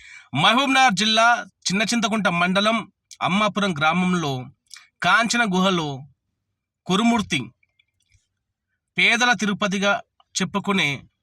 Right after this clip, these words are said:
కురుమూర్తి కొలువై ఉన్నాడు. నూట పది కోట్ల రూపాయలతో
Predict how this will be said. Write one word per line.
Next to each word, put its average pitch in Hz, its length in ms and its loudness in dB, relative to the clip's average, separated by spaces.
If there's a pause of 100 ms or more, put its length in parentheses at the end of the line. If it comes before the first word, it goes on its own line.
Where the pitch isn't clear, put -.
(480)
కురుమూర్తి 180 760 -2 (300)
కొలువై 160 260 -2
ఉన్నాడు. 165 540 -2 (1900)
నూట 202 260 2 (180)
పది 240 140 2
కోట్ల 226 540 0 (200)
రూపాయలతో 190 880 -2